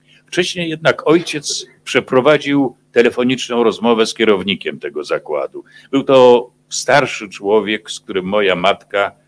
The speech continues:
chodziła do gimnazjum w Elizabeth pod koniec pierwszej wojny światowej. Zapłakany ojciec powiedział mu:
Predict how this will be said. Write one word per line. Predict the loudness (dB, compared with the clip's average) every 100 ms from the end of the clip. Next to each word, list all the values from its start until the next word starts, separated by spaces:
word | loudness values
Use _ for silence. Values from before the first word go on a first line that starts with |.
| _ _ _
chodziła | -8 -6 -2 -2
do | -2
gimnazjum | -6 -4 2 2 0 -6 -4
w | -2
Elizabeth | -2 0 2 4 0 -2
pod | _ -2 -2 -4
koniec | -8 -6 -6 -8
pierwszej | -8 -8 -8 -4
wojny | -2 -4 -4 -12
światowej. | -8 -8 -8 -10 -12 -18 _ _ _ _ _ _ _ _ _
Zapłakany | -8 -6 -2 -2 2 2
ojciec | 2 0 -4 -12
powiedział | -8 -6 -6 -6 -6 -6
mu: | -6 -10 -12